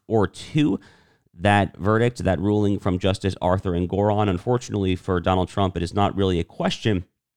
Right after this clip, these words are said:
as to whether Justice Engoron is going to find him guilty in this case, or liable, I should technically say. It's a civil case, not a criminal case, so liable, not guilty.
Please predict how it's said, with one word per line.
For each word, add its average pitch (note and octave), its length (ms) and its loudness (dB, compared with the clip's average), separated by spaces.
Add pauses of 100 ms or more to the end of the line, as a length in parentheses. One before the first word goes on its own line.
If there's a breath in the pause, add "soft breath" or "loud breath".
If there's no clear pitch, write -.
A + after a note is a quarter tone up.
(460)
as F#2+ 120 -4
to - 80 -2
whether F#2+ 220 4
Justice F#2 320 0
Engoron F#2 540 2 (500 soft breath)
is G2+ 180 0
going A2+ 180 4
to G2+ 80 2
find A2+ 320 2
him A2 200 0
guilty C3 520 2
in G#2+ 140 4
this G2+ 340 2 (120)
case, G2+ 580 0
or F2 380 2
liable, G#2 500 2
I E2+ 60 2
should - 120 -4
technically G2 300 -2
say. - 180 0
It's F3 120 -2
a - 20 -2
civil C3+ 240 0
case, C3 240 0
not F#2+ 140 0
a - 40 -2
criminal C3 240 -4
case, B2+ 220 -2
so F2+ 80 -2
liable, G2 420 0
not F2+ 220 2
guilty. A#2+ 320 -2